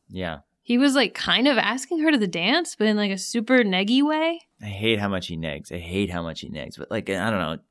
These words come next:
Speaker 1: does make him kinda hot.
Speaker 2: Okay. You're coming around on Tristan?
Speaker 1: <laughs>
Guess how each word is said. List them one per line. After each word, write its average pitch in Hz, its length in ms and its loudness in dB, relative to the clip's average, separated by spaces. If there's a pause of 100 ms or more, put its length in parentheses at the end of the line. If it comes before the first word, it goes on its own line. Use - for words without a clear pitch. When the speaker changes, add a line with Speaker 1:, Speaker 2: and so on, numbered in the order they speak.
Speaker 1:
does 113 180 4
make 104 160 2
him 90 80 -4
kinda 82 240 -4
hot. - 240 -6 (240)
Speaker 2:
Okay. - 640 -2
You're 285 120 4
coming 262 220 4
around 220 280 4
on 240 100 6
Tristan? 269 400 2
Speaker 1:
<laughs> 185 60 -4